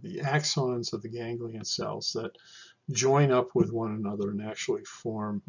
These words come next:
uh, the optic nerve. And this is an actual photomicrograph, uh, that you see here,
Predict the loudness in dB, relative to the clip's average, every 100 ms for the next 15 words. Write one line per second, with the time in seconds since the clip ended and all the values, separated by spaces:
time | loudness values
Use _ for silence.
0 | -10 -8 -8 -8 -8 -8 -8 -10 -12 -16
1 | -10 -8 -8 -10 -14 -18 -10 -8 -8 -6
2 | 6 6 6 0 -2 -2 -4 -4 -4 -6
3 | -6 -4 -2 -4 -8 -8 -12 -14 -14 -14
4 | -18 _ _ _ _ _ _ _ _ -8
5 | -6 -4 -4 -4 -4 -4 -4 -8 -8 -6
6 | -6 -6